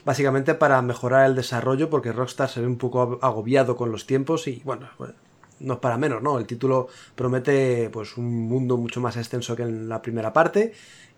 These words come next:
Y bueno, pues con todo el apartado gráfico tiene todo ese, eh, sistema donde manejaremos a más de un vaquero, pues, mm,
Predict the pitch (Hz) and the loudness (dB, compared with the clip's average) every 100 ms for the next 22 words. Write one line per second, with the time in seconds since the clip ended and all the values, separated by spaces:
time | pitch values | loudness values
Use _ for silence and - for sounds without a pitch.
0 | - 156 123 104 135 104 107 - 110 117 | -2 0 2 0 -2 -2 -8 -8 -4 0
1 | 120 120 117 113 113 - _ _ _ _ | 2 2 2 0 -2 -8 _ _ _ _
2 | 127 120 110 123 120 123 127 120 117 127 | -8 -6 0 2 4 2 0 -2 -2 -2
3 | 120 113 123 123 120 123 120 117 - - | 0 -2 0 0 0 -4 -4 -6 -10 -20
4 | - - 139 123 120 104 117 - 135 127 | -20 -16 -10 -6 -6 -4 -4 -2 0 2
5 | 123 123 120 120 123 120 113 120 123 120 | 4 4 2 0 0 -2 -2 -2 0 0
6 | 123 123 117 127 123 117 113 - 135 143 | 0 0 2 2 2 0 -2 2 2 2
7 | 165 - - - 120 113 110 - 110 101 | 0 -8 -20 -14 -8 -8 -8 -12 -10 -10